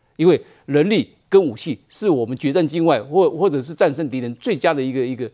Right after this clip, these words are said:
一个方式嘛。好，如果假设我们评估出来，把天数延长，把这个次数增加，把密度、频率增加，它的战力提升如果是百分之五十提升到百分之六十，只有百分之十的话，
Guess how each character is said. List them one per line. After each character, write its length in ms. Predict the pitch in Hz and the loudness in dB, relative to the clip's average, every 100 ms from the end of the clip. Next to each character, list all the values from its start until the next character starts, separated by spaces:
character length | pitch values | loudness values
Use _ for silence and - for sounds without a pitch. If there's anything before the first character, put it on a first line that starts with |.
| _ | _
一 100 | 143 | -10
个 80 | 120 | -8
方 160 | 123 | -8
式 160 | 110 113 | -10 -14
嘛。 140 | 90 - _ _ _ | -16 -20 _ _ _
好， 100 | 147 | 0
如 180 | 170 277 | 2 4
果 160 | 247 | 4
假 220 | 160 139 | 4 0
设 140 | 143 247 | 2 2
我 60 | |
们 60 | 175 | 2
评 160 | 151 190 | -2 -4
估 80 | |
出 120 | 202 180 | -2 0
来， 220 | 127 - _ _ _ _ | 0 -2 _ _ _ _
把 240 | - 165 151 | 2 4 4
天 200 | - 208 | 0 -6
数 140 | 214 | 0
延 160 | 185 196 | 2 2
长， 520 | 165 151 160 190 170 | 2 2 4 2 0
把 200 | 156 143 | 2 2
这 140 | 147 | -2
个 100 | 190 | -2
次 160 | 180 220 | -2 -2
数 80 | 185 | 0
增 160 | 202 185 | 0 4
加， 220 | 202 196 | 4 2
把 220 | - 139 | 2 0
密 180 | 175 226 | 0 -2
度、 300 | 233 180 - _ | 0 0 -2 _
频 140 | - 196 | -6 -2
率 60 | |
增 140 | 202 208 | 0 2
加， 200 | 220 190 _ _ _ _ _ | 2 0 _ _ _ _ _
它 240 | - 214 | -4 -2
的 180 | 220 170 | 0 0
战 380 | - - 214 165 | 0 0 0 2
力 120 | 180 | -4
提 140 | - | -8
升 200 | 120 170 156 | -6 -2 2
如 80 | |
果 80 | 185 | 0
是 100 | 151 | 0
百 120 | 165 | -2
分 80 | 143 | -2
之 100 | 190 | -2
五 280 | 240 175 147 | -4 -4 -4
十 380 | 135 165 208 196 _ | -4 -2 -2 -2 _
提 160 | - 175 | -4 -2
升 180 | 214 | 0
到 100 | 226 | 0
百 160 | 214 139 | 2 0
分 100 | 160 | -2
之 140 | 170 214 | -4 0
六 160 | 285 | 2
十， 220 | - 139 135 _ _ | 2 -6 -12 _ _
只 120 | 170 | 0
有 60 | |
百 40 | 135 | 0
分 100 | 139 | -2
之 60 | |
十 160 | 143 - | -6 -8
的 80 | 110 | -8
话， 160 | 120 | -8